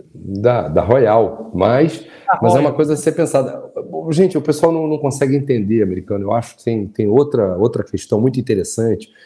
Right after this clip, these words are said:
Speaker 1: quando a gente fala de, de uma marca não querer trazer, como a Yamaha mesmo, a Yamaha lá em mil novecentos e noventa e pouco, né, trouxe, a Honda trouxe, a Yamaha trouxe as X Vs, né, a, as Viragos. E ainda tem, cara.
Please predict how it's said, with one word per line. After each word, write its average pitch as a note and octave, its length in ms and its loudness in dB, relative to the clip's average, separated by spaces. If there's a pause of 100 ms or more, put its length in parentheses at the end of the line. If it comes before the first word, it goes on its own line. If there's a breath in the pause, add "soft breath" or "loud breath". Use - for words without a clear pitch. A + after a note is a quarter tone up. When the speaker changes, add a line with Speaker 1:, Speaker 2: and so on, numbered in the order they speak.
(200 soft breath)
Speaker 1:
quando A2 200 0
a - 20 4
gente A2+ 240 0
fala G2+ 440 0 (260 loud breath)
de, G2 880 2
de F#2 100 -2
uma A2+ 140 4
marca A2 420 0
não G#2+ 80 2
querer G#2+ 300 2
trazer, G#2 540 2 (360 loud breath)
como D#3+ 300 0
a D3 40 0
Yamaha D3+ 480 -2
mesmo, B2 280 0
a C#3 40 0
Yamaha B2+ 640 -2
lá A#2 180 -2
em B2 40 -2
mil A#2 100 -4
novecentos A2 320 -6
e - 20 -6
noventa G#2 340 -6
e G#2 40 -8
pouco, A2 600 -4
né, A2 180 -4
trouxe, A2 520 -6
a - 120 -14
Honda A2 320 -4
trouxe, A2 540 -4
a A2 40 -4
Yamaha G#2 340 -6
trouxe G#2+ 560 -6
as G#2 240 -2
X F#2+ 300 -4
Vs, F#2+ 360 2
né, F#2+ 100 -8
a, D#2+ 640 -2 (200)
as G2 140 2
Viragos. A2 540 2 (960 soft breath)
E C#3 220 6
ainda G3+ 240 2
tem, G#3 420 2
cara. - 340 -10